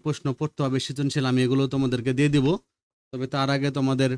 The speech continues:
আহ, এই অধ্যায়ের সম্পর্কে আগে ভালো করে শিখতে হবে, তোমাদের যে কটা অধ্যায় বার্ষিক পরীক্ষার জন্য আছে। আহ, তারপর তাহলে তোমরা সৃজনশীলগুলো পারবা, তোমাদের সৃজনশীল আকারে ম্যাথ আসবে। এই যে এক্স, এক্স প্যাকেট বিস্কুট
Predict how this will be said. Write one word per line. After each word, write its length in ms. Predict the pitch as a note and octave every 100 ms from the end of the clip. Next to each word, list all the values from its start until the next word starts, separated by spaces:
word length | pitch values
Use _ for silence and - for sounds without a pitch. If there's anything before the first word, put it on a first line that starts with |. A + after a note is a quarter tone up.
| - _ _ _ -
আহ, 240 | B2 B2+
এই 140 | B2+ C#3
অধ্যায়ের 400 | C#3 B2+ C3+ B2+
সম্পর্কে 460 | - C#3+ C3 C3
আগে 180 | C#3 C3
ভালো 240 | B2 B2 B2+
করে 140 | C3
শিখতে 300 | - D#3 D3
হবে, 180 | C3 C3
তোমাদের 320 | C3+ B2+ B2
যে 120 | B2+ B2
কটা 160 | B2+
অধ্যায় 280 | C3 A#2+ B2+
বার্ষিক 280 | B2+ A#2 A#2
পরীক্ষার 280 | B2+ B2+ B2+
জন্য 220 | C3 C3
আছে। 320 | C#3 - F#3+ - _ _ _ _ _ -
আহ, 160 | A2+ A#2
তারপর 280 | C3 B2 C3
তাহলে 360 | C3+ C3 C3+
তোমরা 220 | C3+ C#3
সৃজনশীলগুলো 600 | C3+ C#3+ C#3+ C3 A#2+ B2+
পারবা, 400 | B2 C#3 C3 C3+
তোমাদের 280 | C#3 B2+ A#2+
সৃজনশীল 460 | - B2+ C3+ C3+ B2
আকারে 240 | A#2+ B2+
ম্যাথ 240 | B2+ B2 B2+
আসবে। 240 | A#2+ C3+ G3+ -
এই 80 | A2
যে 80 | C3+
এক্স, 340 | D#3 - -
এক্স 180 | E3 -
প্যাকেট 260 | F#3+ E3+ E3+
বিস্কুট 460 | D#3 D#3 E3 D3+